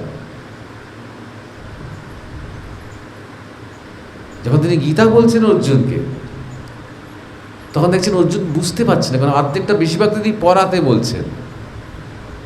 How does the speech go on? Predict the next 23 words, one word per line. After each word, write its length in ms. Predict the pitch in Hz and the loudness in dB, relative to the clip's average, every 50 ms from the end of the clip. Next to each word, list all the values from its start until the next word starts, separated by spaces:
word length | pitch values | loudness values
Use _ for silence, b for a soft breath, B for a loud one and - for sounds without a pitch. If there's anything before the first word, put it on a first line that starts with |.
| - - - - - - | -14 -14 -14 -12 0 4
পড়া 220 | 139 151 170 175 | 6 8 8 8
মানে 160 | 180 185 185 | 8 6 4
যেখানে 200 | 170 175 180 175 | 4 4 4 4
কোনো 160 | 175 180 180 - - | 4 2 0 0 0
কথা 360 | 143 147 147 - - - 131 | 0 2 6 6 8 8 8
নেই, 140 | 113 95 - - - - | 6 4 2 0 -2 -2
কোনো 120 | 131 139 147 | 0 2 2
ইশারাও 480 | 147 - - 175 170 165 165 151 131 | 2 2 4 4 6 6 6 6 4
নেই, 180 | 113 98 85 80 - - - - - - - - - - - - - - - - - - - - - - - - - - - | 4 2 0 -2 -4 -6 -8 -10 -12 -12 -12 -14 -14 -14 -16 -16 -16 -16 -16 -16 -16 -14 -14 -14 -14 -14 -14 -14 -14 -12 -2
শুধু 140 | - 156 139 | 0 2 4
দুই 160 | 131 165 180 | 6 6 6
চেতনাকে 480 | 175 - 165 147 160 160 160 160 160 151 | 6 6 6 6 6 6 4 4 4 4
এক 220 | 147 156 160 156 - | 4 4 2 2 2
করে 180 | 165 156 139 131 | 4 6 6 8
দিয়ে 160 | - - - - - - - 107 | 6 6 4 4 2 0 -2 -2
মানে 220 | 113 113 110 107 110 - - - - - - | 0 0 0 0 0 -4 -6 -10 -10 -4 -2
ইম্পার্ট 340 | 175 185 175 - 175 147 - - | 0 2 4 4 4 4 4 2
করছেন। 340 | 117 104 - - - 98 76 - - - - - - - - - - - - - - - - - - - - - - - - - - - - - | 0 0 0 -2 -4 -4 -6 -6 -8 -10 -14 -16 -16 -16 -18 -18 -18 -18 -18 -18 -18 -16 -16 -16 -16 -16 -16 -16 -16 -16 -16 -16 -16 -16 -10 -6
সেখানে 200 | - 175 160 160 | 0 2 6 6
হয়তো 420 | 160 160 156 160 160 151 135 - - - - - - - - - - - - - - - | 6 6 8 8 8 6 6 4 2 0 -4 -6 -8 -8 -10 -12 -14 -14 -14 -16 -14 -8
তিরিশ 340 | - 180 196 208 196 - - 170 | -4 0 2 2 2 2 2 2
লক্ষ 320 | 185 180 180 - - 180 | 2 2 2 0 2 4
শ্লোক 600 | 175 156 131 - - 170 185 180 151 - - - | 6 6 6 6 4 6 6 8 8 6 6 2